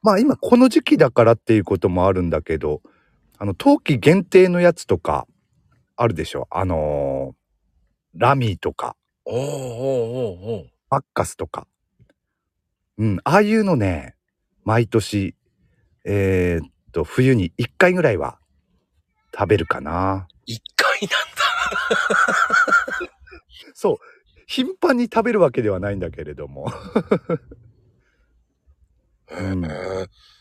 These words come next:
Speaker 2: 個人的にはあの、アーモンド入りチョコとかね。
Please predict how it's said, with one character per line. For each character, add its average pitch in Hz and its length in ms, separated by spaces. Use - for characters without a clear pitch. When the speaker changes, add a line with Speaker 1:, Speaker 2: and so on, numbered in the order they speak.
Speaker 2:
個 175 260
人 220 260
的 202 200
に 220 100
は 190 80
あ 156 40
の、 120 220
ア 214 280
ー - 40
モ 233 180
ン 220 100
ド 208 120
入 208 140
り 196 140
チ - 120
ョ 190 80
コ - 160
と - 140
か - 180
ね。 82 240